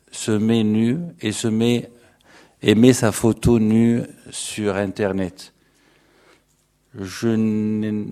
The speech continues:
je n'ai pas aussi imaginé que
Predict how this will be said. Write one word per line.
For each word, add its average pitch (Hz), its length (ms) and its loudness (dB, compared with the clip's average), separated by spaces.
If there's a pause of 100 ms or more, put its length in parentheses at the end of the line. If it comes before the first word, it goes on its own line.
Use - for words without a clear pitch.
(140)
je 98 140 -4
n'ai 110 240 -2
pas 113 520 2
aussi 123 640 -2
imaginé 104 880 -2 (840)
que 120 540 2